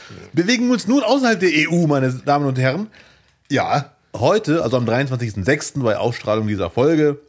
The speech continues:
Speaker 1: ist
Speaker 2: Ja.
Speaker 1: in den U S A der National Pink Day.
Speaker 2: Mhm.
Speaker 1: Und kurz zur Aufklärung, ich liebe diesen Pink Day, weil der läuft unter dem Motto Pink.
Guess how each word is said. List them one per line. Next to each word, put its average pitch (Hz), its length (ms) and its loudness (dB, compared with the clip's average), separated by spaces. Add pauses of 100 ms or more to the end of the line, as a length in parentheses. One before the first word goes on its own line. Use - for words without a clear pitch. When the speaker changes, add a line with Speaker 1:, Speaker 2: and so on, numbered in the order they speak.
(180)
Speaker 1:
ist - 360 -4
Speaker 2:
Ja. 76 380 -10 (420)
Speaker 1:
in 135 120 0
den 143 80 -4
U 127 80 2
S 123 100 0
A 135 360 0
der 131 220 2
National 151 760 0 (240)
Pink 170 320 -2
Day. 92 300 -2 (920)
Speaker 2:
Mhm. 113 920 -4
Speaker 1:
Und 127 180 -6
kurz 220 260 0
zur 190 100 2
Aufklärung, 156 400 0
ich 135 120 -2
liebe 185 120 -2
diesen 135 180 -2
Pink 165 220 -2
Day, 175 200 2
weil 135 160 2
der 135 160 2
läuft 135 260 0
unter 151 140 -2
dem 139 80 0
Motto 147 260 0
Pink. 180 420 -4